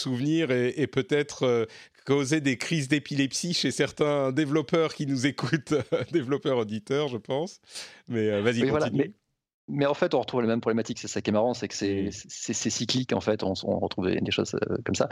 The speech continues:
Speaker 2: Et la, la volonté, c'était de développer des applis mobiles pour les, les, les gens qui sont sur les chantiers, sur, pour, pour le B T P.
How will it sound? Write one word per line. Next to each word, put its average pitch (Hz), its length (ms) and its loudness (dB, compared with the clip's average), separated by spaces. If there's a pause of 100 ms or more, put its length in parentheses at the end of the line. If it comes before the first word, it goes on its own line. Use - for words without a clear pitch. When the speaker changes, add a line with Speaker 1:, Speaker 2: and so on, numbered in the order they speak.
(240)
Speaker 2:
Et 123 140 4
la, 123 140 4
la 123 80 2
volonté, 131 300 2
c'était 131 240 0
de 107 100 0
développer 107 320 0
des 107 140 2
applis 101 180 2
mobiles 107 300 0
pour 120 240 2
les, 101 100 2
les, - 640 -4
les 98 160 0
gens 127 140 2
qui 107 120 -2
sont 127 140 0
sur - 160 -4
les 92 80 2
chantiers, 123 280 2
sur, 92 360 0
pour, 92 180 0
pour - 100 0
le 92 60 0
B 107 80 2
T 107 100 0
P. - 140 0